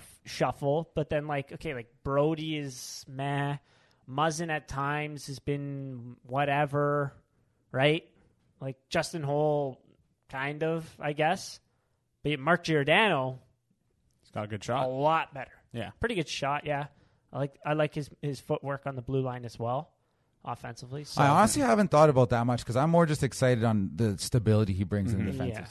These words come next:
Speaker 3: zone. I actually
Speaker 2: Yeah.
Speaker 3: wouldn't mind. Uh, he is gonna bring some offense, but I wouldn't mind if he brought zero offense.
Speaker 2: Yeah.
Speaker 3: If they buried him in the defensive zone with Brody and just had him playing the toughest minutes, I'd be fine with that.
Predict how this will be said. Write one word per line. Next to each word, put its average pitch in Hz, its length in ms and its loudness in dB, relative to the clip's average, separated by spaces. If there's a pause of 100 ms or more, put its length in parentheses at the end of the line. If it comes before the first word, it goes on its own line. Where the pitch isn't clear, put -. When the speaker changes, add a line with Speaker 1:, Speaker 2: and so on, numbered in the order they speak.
(100)
Speaker 3:
zone. 78 100 -12 (280)
I 139 80 6
actually 185 280 4
Speaker 2:
Yeah. 196 60 4
Speaker 3:
wouldn't 196 180 8
mind. 147 340 4
Uh, 113 60 2
he 127 220 4
is 170 100 6
gonna 143 180 4
bring 123 220 2
some 117 120 -2
offense, 104 380 0
but - 260 4 (200)
I 139 80 4
wouldn't 185 240 8
mind 151 200 6
if 127 100 -2
he 131 60 2
brought 104 300 6
zero 95 320 -2
offense. - 520 -10 (300)
Speaker 2:
Yeah. 131 120 -4
Speaker 3:
If 117 80 4
they 180 160 10
buried 143 320 8
him 156 100 4
in 143 60 4
the 127 80 4
defensive 117 400 0
zone 113 200 4
with 110 160 2
Brody 120 320 2
and 110 80 0
just 104 140 -4
had 107 220 2
him 117 80 -2
playing 113 340 0
the 101 80 -4
toughest 113 420 -2
minutes, 127 220 0
I'd 127 160 -2
be 143 80 -2
fine 123 260 -2
with 120 120 -2
that. 50 220 -10